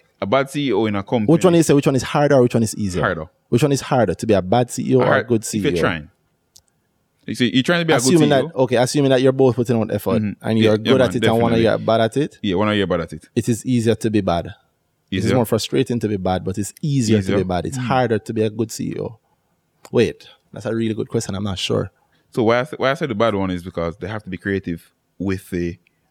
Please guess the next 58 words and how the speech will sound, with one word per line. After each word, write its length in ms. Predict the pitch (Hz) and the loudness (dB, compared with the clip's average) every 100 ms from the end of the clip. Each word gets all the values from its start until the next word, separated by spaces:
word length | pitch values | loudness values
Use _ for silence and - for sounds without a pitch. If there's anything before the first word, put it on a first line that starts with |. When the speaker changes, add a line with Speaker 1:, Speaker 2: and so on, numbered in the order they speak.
| _ _ _ - | _ _ _ -6
Speaker 1:
like, 160 | 113 - | -4 0
they're 140 | 135 | 0
actually 320 | 143 - 127 117 | 0 0 0 0
trying, 300 | 147 117 95 | 0 -2 -4
you 60 | |
know, 160 | 82 - _ _ _ _ _ _ _ _ - | -8 -16 _ _ _ _ _ _ _ _ -4
and 200 | 107 101 | -2 2
they're 260 | 104 101 - _ _ _ _ _ _ _ _ _ _ _ | 2 2 -2 _ _ _ _ _ _ _ _ _ _ _
Speaker 2:
I'm 140 | 104 110 | -8 -4
biased 340 | 107 92 - | -4 -4 -6
'cause 120 | 113 | -4
I 20 | 110 | -4
Speaker 1:
and 60 | |
Speaker 2:
know 100 | 117 | -4
Speaker 1:
f-, 60 | 113 | -6
Speaker 2:
people 200 | 110 104 | -8 -10
like 160 | 101 98 | -10 -10
that. 140 | 92 95 | -8 -8
Speaker 1:
and 140 | 107 | -2
things 260 | 143 120 110 | 2 2 4
are 140 | 101 | 2
going 240 | 107 98 | 2 0
badly 460 | 95 120 95 87 - _ | 0 -2 -4 -12 -14 _
and 140 | 101 98 | -4 -2
they're 60 | |
just 180 | 95 - | -2 -2
not 200 | 101 - | -4 -2
working 340 | 92 92 - 117 | -2 -2 -2 -2
out. 260 | 107 - | -2 -4
Imagine 320 | 110 123 117 120 | -2 0 0 0
that. 200 | 104 - | 0 -4
Speaker 2:
What 140 | - 131 | -4 -2
you 80 | 131 | 0
call 200 | 131 113 | -2 -2
harder 340 | 98 107 90 | -4 -6 -6
now? 100 | 87 85 | -10 -10
Okay, 180 | - | -6
I, 140 | 95 135 | -2 0
I'm, 160 | 123 131 | 0 0
I 100 | 120 | 4
realize 340 | 131 127 120 | 4 6 4
I'm 160 | 110 104 | 2 0
biased 200 | 90 78 | 0 -2
'cause 120 | 104 | -2
I 80 | 113 | 2
know 180 | 113 107 | 2 2
people 260 | 107 - | -2 -4
like 120 | 92 87 | -2 0
that. 60 | 107 107 | 0 -2
Speaker 1:
Mm, 60 | - | 0
so 100 | 123 | 2
Speaker 2:
Yeah. 60 | 104 | 4
Speaker 1:
what 120 | 117 | 2
I 20 | |
was 100 | 127 | 0
thinking 280 | 147 123 104 | -2 -4 -4
about 160 | 90 90 | -4 -2
harder, 340 | 101 90 85 | -4 -4 -8